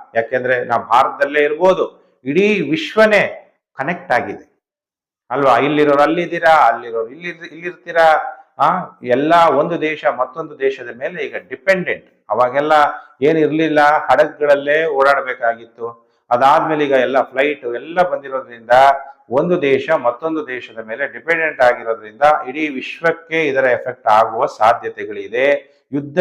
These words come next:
ಭೀತಿ ಉಂಟಾಗುತ್ತೆ. ಇಡೀ ಪ್ರಪಂಚದಲ್ಲಿ ಬೆಂಕಿ ಅವಘಡಗಳು ಉಂಟಾಗುತ್ತೆ. ವಿದ್ಯುತ್ ಶಕ್ತಿಯಿಂದ ತೊಂದರೆಗಳಾಗುತ್ತೆ. ಕರೆಕ್ಟ್, ಕರೆಂಟ್, ಸಣ್ಣ ಕರೆಂಟು ಎಲ್ಲೋ ಬೆಂಕಿ ಎತ್ಕೊಂಡ್ಬಿಡೋದು, ಅಥವಾ ಗಾಡಿಗಳಲ್ಲಿ ವಾಹನಗಳಿಗೆ ಬೆಂಕಿ ಹಚ್ಕೊಂಡ್ಬಿಡೋದು,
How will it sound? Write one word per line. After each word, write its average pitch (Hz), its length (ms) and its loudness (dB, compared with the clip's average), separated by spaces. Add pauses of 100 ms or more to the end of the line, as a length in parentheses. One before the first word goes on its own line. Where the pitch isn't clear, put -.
ಭೀತಿ 135 280 -4
ಉಂಟಾಗುತ್ತೆ. 113 800 0 (440)
ಇಡೀ 185 280 2
ಪ್ರಪಂಚದಲ್ಲಿ 147 920 -2
ಬೆಂಕಿ 180 360 -8
ಅವಘಡಗಳು 143 640 2
ಉಂಟಾಗುತ್ತೆ. 120 760 2 (440)
ವಿದ್ಯುತ್ 151 420 0
ಶಕ್ತಿಯಿಂದ 151 640 -4
ತೊಂದರೆಗಳಾಗುತ್ತೆ. 147 1080 2
ಕರೆಕ್ಟ್, 139 440 -6
ಕರೆಂಟ್, 151 320 0
ಸಣ್ಣ 160 360 0 (120)
ಕರೆಂಟು 151 580 2
ಎಲ್ಲೋ 143 280 -2
ಬೆಂಕಿ 147 320 -8
ಎತ್ಕೊಂಡ್ಬಿಡೋದು, 143 800 -2 (380)
ಅಥವಾ 147 180 2
ಗಾಡಿಗಳಲ್ಲಿ 160 720 2
ವಾಹನಗಳಿಗೆ 156 720 0
ಬೆಂಕಿ 135 380 -10
ಹಚ್ಕೊಂಡ್ಬಿಡೋದು, 135 720 0